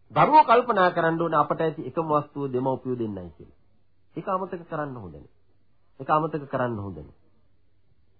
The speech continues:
අද සමාජي තාම දුර්ලභ වෙලා තියෙනවා පින්නතුනි මේ වගේ ගුණාංග.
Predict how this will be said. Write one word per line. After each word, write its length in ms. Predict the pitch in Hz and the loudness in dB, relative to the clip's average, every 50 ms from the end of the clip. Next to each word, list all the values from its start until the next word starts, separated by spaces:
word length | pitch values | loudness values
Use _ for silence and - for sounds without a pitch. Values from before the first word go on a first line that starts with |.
| _ _ | _ _
අද 100 | - 139 147 | -6 -6 -4
සමාජي 480 | 143 151 147 156 170 180 196 196 202 - | -2 -2 0 4 4 4 4 4 0 -2
තාම 300 | - 175 175 208 247 247 240 | -2 2 4 4 4 4 2
දුර්ලභ 380 | 196 196 277 302 277 254 226 | 0 -2 -4 0 2 4 4
වෙලා 320 | 202 208 196 185 180 170 160 | 4 4 4 4 4 4 2
තියෙනවා 320 | 156 165 160 156 151 147 | 2 0 2 4 4 4
පින්නතුනි 520 | 143 156 143 139 139 135 - 139 131 127 117 - _ _ _ _ | 2 2 -2 -2 -2 -2 -4 -4 -4 -4 -6 -8 _ _ _ _
මේ 160 | - - 147 143 | -4 -2 0 2
වගේ 260 | 135 127 127 127 120 | 2 0 0 -4 -6
ගුණාංග. 380 | 107 107 101 98 87 82 78 | -6 -8 -8 -10 -10 -12 -14